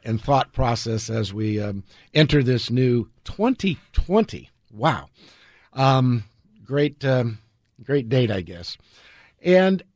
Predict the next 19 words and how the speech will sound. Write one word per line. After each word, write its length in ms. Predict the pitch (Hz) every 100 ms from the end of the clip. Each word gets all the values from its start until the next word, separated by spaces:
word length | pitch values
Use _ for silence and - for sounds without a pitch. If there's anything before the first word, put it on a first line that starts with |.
| _ -
it's 240 | 196 -
really 380 | 196 294 302 233
about, 460 | 165 165 170 170 165
you 100 | 151
know, 180 | 139 135
our 140 | 147
show's 320 | 151 143 151 156
about 260 | 127 131
estate 440 | 147 - 131 131 -
planning, 520 | 131 135 135 135 135
elder 400 | 120 131 131 131
laws, 560 | 123 123 127 127 120 -
real 300 | 110 120 123
estate, 640 | 123 - 123 123 123 123 -
taxes, 800 | 120 123 - - 131 127 127 120
and 100 | 107
business 380 | 123 120 127
planning, 680 | - - 117 120 123 120 113
um, 280 | 110 110